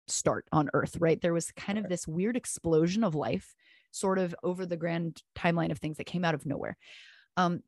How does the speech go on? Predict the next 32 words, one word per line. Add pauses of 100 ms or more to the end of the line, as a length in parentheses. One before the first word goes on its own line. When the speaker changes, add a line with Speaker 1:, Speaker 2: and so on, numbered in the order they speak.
Speaker 1:
panspermia
is
a
theory
that
it
was
seeded
here
from
an
asteroid,
right?
There
was
a
piece
that
broke
off
of
something
that
had
life
on
it. (500)
And
then
as
it (280)
col-,